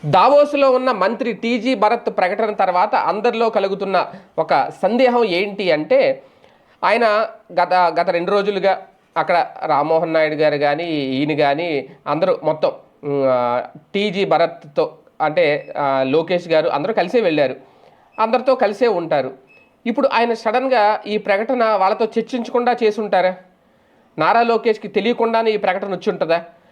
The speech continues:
అది కూడా ఆ వేదిక మీద అసలు అసందర్భం అది అక్కడ. దావోస్ ఎందుకు వెళ్ళారు? పరిశ్రమల గురించి వెళ్ళారు.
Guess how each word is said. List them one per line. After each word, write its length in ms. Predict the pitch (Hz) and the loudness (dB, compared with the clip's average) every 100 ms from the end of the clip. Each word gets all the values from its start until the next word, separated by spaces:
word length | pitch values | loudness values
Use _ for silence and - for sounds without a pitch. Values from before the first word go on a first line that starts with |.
| _ | _
అది 140 | 170 233 | 2 2
కూడా 300 | 254 240 240 | 2 2 2
ఆ 100 | 190 | 0
వేదిక 400 | 190 170 220 254 | 0 2 2 0
మీద 200 | 240 233 | 0 0
అసలు 280 | 226 175 208 | 0 -2 -2
అసందర్భం 800 | 143 170 277 277 262 247 196 202 - | -2 -2 -2 0 2 0 0 -4 -2
అది 180 | 165 170 | -4 -2
అక్కడ. 240 | 156 143 117 - _ _ _ | -6 -6 -8 -12 _ _ _
దావోస్ 420 | 143 156 240 269 262 | 0 2 4 4 2
ఎందుకు 200 | 220 254 | -2 0
వెళ్ళారు? 440 | 247 233 240 247 - _ _ _ _ _ _ - | 0 0 -2 -4 -12 _ _ _ _ _ _ -2
పరిశ్రమల 520 | 214 240 262 254 240 | 0 0 0 2 2
గురించి 240 | 208 240 269 | -2 0 0
వెళ్ళారు. 300 | 196 143 | 2 0